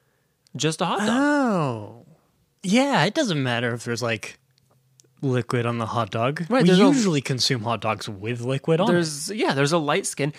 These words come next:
Speaker 1: and, um, or even a sausage, you know, anything that has kind of that, uh, almost capsule form. Um, uh, yeah, now, again, you gotta be sparse. You can't really do c-, toppings, condiments. They will just kind of rinse off of the hot
Speaker 2: Mm-hmm.
Speaker 1: dog. But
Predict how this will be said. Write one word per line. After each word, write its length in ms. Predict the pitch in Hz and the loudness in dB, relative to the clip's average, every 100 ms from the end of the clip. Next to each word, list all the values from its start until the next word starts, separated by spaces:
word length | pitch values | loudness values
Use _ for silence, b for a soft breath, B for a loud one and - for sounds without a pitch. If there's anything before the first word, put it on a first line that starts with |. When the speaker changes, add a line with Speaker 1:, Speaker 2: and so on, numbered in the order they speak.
| B B | B B
Speaker 1:
and, 340 | 175 180 175 - | 0 2 0 -4
um, 480 | 165 170 165 147 131 - _ _ _ _ _ _ _ - - | 0 2 4 2 -2 -6 _ _ _ _ _ _ _ -8 0
or 100 | 147 | 2
even 160 | 151 | 4
a 60 | 156 | 2
sausage, 420 | - 113 123 127 | 0 -2 -2 -6
you 60 | 127 | -2
know, 80 | 135 | 0
anything 320 | 165 185 190 | 0 -2 -2
that 80 | 156 | -2
has 220 | 151 143 | -6 -8
kind 240 | - 151 135 | -8 -6 -4
of 80 | |
that, 220 | 131 117 - - | -4 -4 -6 -6
uh, 240 | 117 110 107 | -2 -2 -2
almost 360 | 127 127 - | -2 -2 -6
capsule 580 | - 156 - - 131 110 | -10 -10 -10 -6 -4 -4
form. 420 | - 113 98 98 - b b b b b 143 | -6 -6 -6 -6 -12 b b b b b 0
Um, 500 | 139 131 123 110 - _ _ _ _ _ - | 0 0 -2 -6 -12 _ _ _ _ _ -6
uh, 760 | 147 147 151 151 143 135 104 113 | -2 0 0 0 -2 -2 -4 -6
yeah, 240 | - 233 | -2 0
now, 220 | 160 156 - - - | 2 0 -2 -14 -8
again, 460 | 165 151 143 127 - _ _ _ - | -6 -2 -2 -2 -8 _ _ _ -16
you 180 | 147 143 | -4 0
gotta 160 | 156 156 | 0 0
be 100 | 147 | -4
sparse. 400 | - 165 156 151 | -2 -2 -2 -6
You 80 | |
can't 160 | - 156 | -8 -6
really 120 | 156 | -4
do 100 | 156 - | -4 -6
c-, 80 | - - | -10 -12
toppings, 540 | - 151 165 160 156 | -2 -2 0 -2 -2
condiments. 460 | - 143 147 147 - | -2 0 2 0 -2
They 160 | 127 | -4
will 260 | 120 147 143 | 0 0 0
just 180 | 131 - | -2 -6
kind 160 | 143 | -2
of 160 | 117 117 | -4 0
rinse 240 | 123 120 | -2 0
off 180 | 123 120 | -2 -2
of 60 | 123 | -4
the 60 | |
hot 200 | 120 143 | -4 -4
Speaker 2:
Mm-hmm. 20 | 113 | -4
Speaker 1:
dog. 180 | 104 B B B B - | -6 B B B B 0
But 260 | 185 - | 0 0